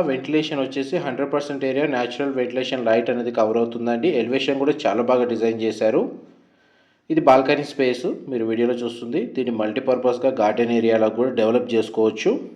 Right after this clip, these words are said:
ఇదంతా లివింగ్ ఏరియా మీరు వీడియోలో చూస్తుంది. ప్రజెంట్ మనకు ఇమ్మీడియట్‌గా రెడీ to occupy కండిషన్‌లో ఉందండి. ఒకవేళ ఇంటీరియర్ వుడ్ వర్క్ చేయించుకోవాలనుకుంటే ఇమ్మీడియట్‌గా వర్క్ స్టార్ట్ చేసుకోవచ్చు.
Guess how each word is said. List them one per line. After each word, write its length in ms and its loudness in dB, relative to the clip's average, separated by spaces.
ఇదంతా 260 6
లివింగ్ 340 4
ఏరియా 200 4
మీరు 220 0
వీడియోలో 260 4
చూస్తుంది. 400 -2
ప్రజెంట్ 420 6
మనకు 240 4
ఇమ్మీడియట్‌గా 580 6
రెడీ 200 2
to 60 8
occupy 280 0
కండిషన్‌లో 580 2
ఉందండి. 340 -2
ఒకవేళ 240 2
ఇంటీరియర్ 280 2
వుడ్ 180 -4
వర్క్ 220 -2
చేయించుకోవాలనుకుంటే 800 0
ఇమ్మీడియట్‌గా 440 0
వర్క్ 240 0
స్టార్ట్ 320 2
చేసుకోవచ్చు. 560 0